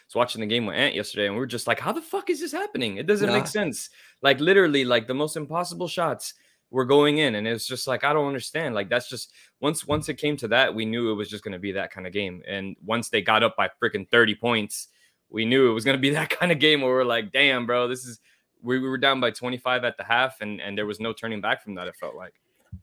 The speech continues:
Speaker 2: I remember at some point while I'm watching the game, uh, Marcus Smart goes baseline. He throws up an and one floater. The ball goes from behind the backboard,
Speaker 1: Behind the
Speaker 2: goes in the
Speaker 1: basket,
Speaker 2: hoop.
Speaker 1: bro.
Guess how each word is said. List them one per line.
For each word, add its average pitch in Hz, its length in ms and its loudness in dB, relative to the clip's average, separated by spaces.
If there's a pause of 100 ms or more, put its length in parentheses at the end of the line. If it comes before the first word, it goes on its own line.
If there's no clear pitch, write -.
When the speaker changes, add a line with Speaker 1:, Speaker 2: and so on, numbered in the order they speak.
(140)
Speaker 2:
I 131 60 2
remember 135 380 6
at 120 200 4
some 135 260 2
point 131 200 0
while 127 180 0
I'm 123 100 0
watching 127 320 -2
the 120 80 -4
game, 131 380 0
uh, 120 260 -2
Marcus 131 400 -2
Smart 131 320 0
goes 120 240 0
baseline. 131 640 0 (240)
He 135 120 -2
throws 139 340 4
up 123 160 2
an 110 180 -2
and 135 280 2
one 135 200 4
floater. 131 560 4
The 110 160 -4
ball 127 300 4
goes 131 280 2
from 127 200 -2
behind 139 400 0
the 131 60 4
backboard, 139 360 6
Speaker 1:
Behind 208 300 8
the 190 100 6
Speaker 2:
goes 220 240 8
in 180 80 8
the 170 80 6
Speaker 1:
basket, 160 100 10
Speaker 2:
hoop. 170 120 8
Speaker 1:
bro. 220 280 4